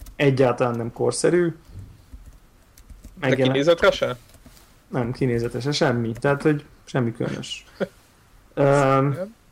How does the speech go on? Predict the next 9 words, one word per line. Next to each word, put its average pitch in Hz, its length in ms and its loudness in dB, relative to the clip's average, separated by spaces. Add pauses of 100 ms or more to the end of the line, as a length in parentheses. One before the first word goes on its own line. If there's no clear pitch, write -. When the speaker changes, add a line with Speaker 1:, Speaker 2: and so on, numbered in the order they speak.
Speaker 1:
nem, 202 360 4
nem 214 260 2
csúnya, 170 560 4
nem 175 200 0
borzasztó. 139 720 2 (520)
Hmm, 247 420 -8 (400)
olyan, 220 380 -2
semmilyen. 120 560 -6 (840)
Öm, 131 600 0